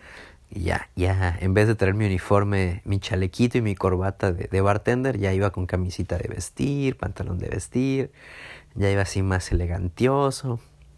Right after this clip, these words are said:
El único detalle es que hay una parte, eh, complicada, que es la parte en la que cortas ese lazo de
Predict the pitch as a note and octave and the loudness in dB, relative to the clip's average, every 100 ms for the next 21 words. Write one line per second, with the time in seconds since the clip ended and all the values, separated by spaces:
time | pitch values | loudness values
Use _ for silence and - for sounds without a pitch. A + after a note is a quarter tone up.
0 | _ - - - - - - - - - | _ -20 -20 -20 -20 -20 -20 -20 -20 -6
1 | - A#2+ D#3 G3 A2+ G2 - - A#2 - | 2 4 4 2 2 2 -2 -2 0 -2
2 | _ - - - - - - A2 - - | _ -20 -20 -20 -20 -16 -2 -2 -2 0
3 | A#2 G#2 - _ - _ - A2 A2+ A#2 | 2 0 -6 _ -20 _ -2 0 2 0
4 | - G#2 G2+ G#2 G#2 F2+ - - _ - | 4 4 4 2 0 -2 -6 -20 _ -12
5 | - F2+ F2 E2+ D#2+ - G2 F2 F2+ - | 0 0 2 -2 -2 2 2 2 -4 0
6 | F2+ F#2 G2 - - - - - - G2+ | 0 2 -2 -10 -20 -20 -20 -6 0 0
7 | F#2+ A#2+ - F#2+ F#2+ - G#2 F#2+ - F#2 | 2 0 2 2 2 0 0 0 -4 -2
8 | F2+ F2+ - F2+ F2 F2+ F2 - - - | 0 -2 -2 -2 0 0 -4 -10 -20 -20
9 | - - - - - G#2 - - A2+ G#2+ | -20 -20 -20 -8 4 4 4 2 2 2
10 | - G2+ G2 G2 - G#2+ F#2+ F2+ F2+ - | 2 4 4 2 2 0 2 -2 -4 -10
11 | - | -12